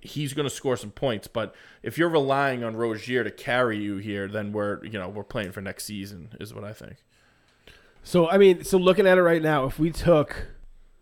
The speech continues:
Speaker 2: if we had, let's just say it's Rozier, uh, Horford. Nope. Let's say it's Rozier, Horford, Baines, Brown, and Tatum. That's your starting five.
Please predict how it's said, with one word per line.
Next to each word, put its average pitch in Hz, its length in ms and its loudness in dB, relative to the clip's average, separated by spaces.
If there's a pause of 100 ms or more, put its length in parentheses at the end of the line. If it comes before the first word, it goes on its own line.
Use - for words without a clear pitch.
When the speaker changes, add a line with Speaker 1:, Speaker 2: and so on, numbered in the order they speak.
(920)
Speaker 2:
if 143 140 -4
we 160 160 4
had, 156 280 6
let's 156 120 0
just 151 160 -4
say 156 140 6
it's 120 120 0
Rozier, 156 760 4 (440)
uh, 123 300 0
Horford. 147 680 2 (140)
Nope. 127 180 -12 (720)
Let's 143 160 -6
say 175 100 2
it's 135 120 -2
Rozier, 170 560 8
Horford, 151 640 4 (1200)
Baines, 139 720 0 (1160)
Brown, 139 800 0
and 147 160 -4
Tatum. 180 440 2 (160)
That's 139 260 -4
your 147 120 -2
starting 135 320 -2
five. 147 420 -2